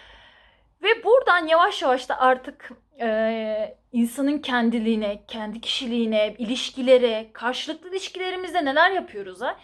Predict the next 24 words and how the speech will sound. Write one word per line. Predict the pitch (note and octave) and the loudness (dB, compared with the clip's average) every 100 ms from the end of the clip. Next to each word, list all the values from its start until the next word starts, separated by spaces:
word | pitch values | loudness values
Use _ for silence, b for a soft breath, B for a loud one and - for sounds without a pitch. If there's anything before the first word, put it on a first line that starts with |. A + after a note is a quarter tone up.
| B B _ | B B _
Yavaş | G4+ F4 D4 A#3 | 0 2 2 -2
yavaş | F#3 - - | -6 -8 -10
geçmek | A#3+ - G4 G4+ | -10 -8 -8 -8
istiyorum. | G4 F#4 F#4+ F#4+ A4 b b b | -6 -4 -2 -2 -6 b b b
Bir | A#4 A4+ | -2 -2
sonraki | - C#4 C4 A#3+ | -2 -4 -4 -4
videomda | G#3 A3+ G#3+ F#3+ B3+ - B B _ C#5+ | -4 0 -2 0 -2 -4 B B _ -4
bununla | A#4+ C4 | -2 -2
ilgili | A3 G3+ F#3 | -2 -6 -8
olacak. | F3+ F3+ F3+ D#4+ - B B C5 | -10 -12 -4 -4 -4 B B -2
Eğer | A#4+ A4+ A4+ | 4 4 4
beğendiyseniz | G4+ F#4 E4+ D#4 D#4 B3+ A3 G#3+ | 2 2 0 -4 -6 -8 -8 -4
beğen | A#3 A#3 B3 | -2 0 -2
butonuna | A#3+ B3 G3 F#3 E3+ | -6 -10 -8 -10 -10
basmayı | F3+ - F#3+ E3+ | -12 -14 -16 -14
unutmuyoruz. | F#3+ A3+ - G4+ G4+ G4+ G#4+ - B B - | -12 -14 -14 -10 -6 -4 -6 -10 B B -6
Abone | B3+ G#3+ A3 | -4 -2 -2
oluyoruz. | A3 D4 E4 F4 F4+ F4+ - B | -4 -4 -6 -4 -6 -8 -16 B
Hatta | - - B4+ - F#4 C#4 | -12 -2 -2 2 2 2
videolardan | D4+ C#4+ C4 A#3+ A3 | -2 0 0 0 -2
haberdar | A3 G#3+ G#3 A3+ A4 | -8 -4 -2 -2 0
olmak | D5 B4+ F4 A#3+ | -2 -2 -8 -10
için | - - G#3+ A3+ B B B _ | -16 -12 -12 -12 B B B _
kaydederseniz | - D#4+ A3 G3+ G3 G3 - F#3+ A#3+ G#4+ | -2 -2 -2 -6 -10 -10 -14 -12 -10 -10